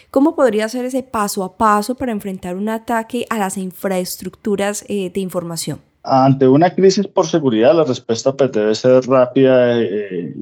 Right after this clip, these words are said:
Speaker 2: pues, efectiva para minimizar el, el impacto del ataque. Eh, digamos que el paso a paso para enfrentar un ataque a las infraestru-,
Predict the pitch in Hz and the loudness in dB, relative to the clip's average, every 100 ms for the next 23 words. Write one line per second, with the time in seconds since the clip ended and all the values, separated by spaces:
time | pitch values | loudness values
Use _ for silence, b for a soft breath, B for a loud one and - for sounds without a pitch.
0 | 67 - 107 107 - 82 _ 120 104 90 | -14 -8 -6 -6 -6 -10 _ 4 4 2
1 | 92 85 85 85 85 - 92 98 90 - | -4 -4 -4 -6 -6 -6 -2 -2 -2 -4
2 | 104 85 104 90 - 92 90 - 104 82 | -6 -4 -2 -2 -2 -2 -2 0 0 -2
3 | 82 127 - _ b b b b b _ | -2 -2 -2 _ b b b b b _
4 | 123 110 127 - 170 - 175 160 139 120 | 2 4 6 4 2 4 2 2 0 0
5 | 101 - 120 120 156 151 147 127 117 113 | -4 0 2 2 0 0 2 2 -2 -6
6 | 98 95 110 107 113 117 - _ _ _ | -8 -4 2 4 4 0 -10 _ _ _
7 | _ - 135 135 143 143 143 143 151 147 | _ 2 4 6 4 2 2 2 4 4
8 | 139 117 104 113 107 107 104 - 110 - | 4 2 -2 -6 -6 -8 -8 -10 -12 -16